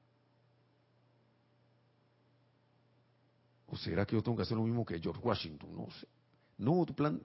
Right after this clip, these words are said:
plan, el plan divino es la per-, manifestación de la perfección, manifestación del amor,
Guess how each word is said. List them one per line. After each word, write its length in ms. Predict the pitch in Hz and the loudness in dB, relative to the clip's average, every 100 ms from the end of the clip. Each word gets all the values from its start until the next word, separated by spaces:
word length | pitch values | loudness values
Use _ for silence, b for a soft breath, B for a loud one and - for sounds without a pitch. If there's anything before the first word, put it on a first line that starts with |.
| - | -4
plan, 180 | 127 127 | 2 4
el 100 | 117 | 6
plan 240 | 147 156 | 6 6
divino 320 | 156 156 160 165 | 6 4 6 10
es 60 | |
la 240 | 156 127 - | 10 8 8
per-, 260 | 113 101 | 6 6
manifestación 640 | 117 117 113 120 117 113 156 | 4 6 6 4 4 4 6
de 60 | |
la 160 | 143 117 | 8 10
perfección, 920 | 113 95 113 98 - 175 165 101 82 - _ _ _ _ b b b b b b b b | 8 6 2 2 2 10 10 10 2 -12 _ _ _ _ b b b b b b b b
manifestación 680 | 104 107 120 104 110 - 147 | 0 2 4 4 4 6 8
del 160 | 143 117 | 10 12
amor, 580 | 107 101 156 107 82 | 10 12 12 12 6